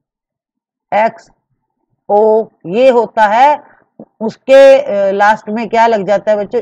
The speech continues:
ई एस लग जाता है। ठीक है, और जिसके पीछे Last में वाई होता है तो वाई हटके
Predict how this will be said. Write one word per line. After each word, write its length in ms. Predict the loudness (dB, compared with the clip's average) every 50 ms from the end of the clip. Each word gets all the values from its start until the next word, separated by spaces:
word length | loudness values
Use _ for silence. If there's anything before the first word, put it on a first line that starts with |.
| -6 -8
ई 160 | -8 -4 -4
एस 180 | -4 -4 -4 -8
लग 180 | -14 -14 -14 -16
जाता 300 | -16 -18 -20 -18 -20 -20
है। 60 | -20
ठीक 240 | -18 -20 -14 -12 -12
है, 100 | -12 -12 _ _ _ _ _ _ _ _ _ -2
और 380 | 0 4 4 6 6 4 2 0
जिसके 340 | -4 -8 -4 0 0 0 0
पीछे 560 | -2 -4 -8 -10 -6 -2 0 2 2 2 0 -2 -8 _ _ _ _ -4
Last 400 | 0 2 2 2 0 -2 -8 -10
में 200 | -8 -6 -6 -6 -6 -6
वाई 300 | -2 -2 0 0 0 0
होता 340 | 0 -2 -2 -4 _ -2 -2
है 120 | -2 -2 -4
तो 360 | -6 -12 _ _ _ -14 -6 -2
वाई 260 | 0 0 0 0 -2
हटके 380 | -4 -6 -6 -8 -6 -6 -6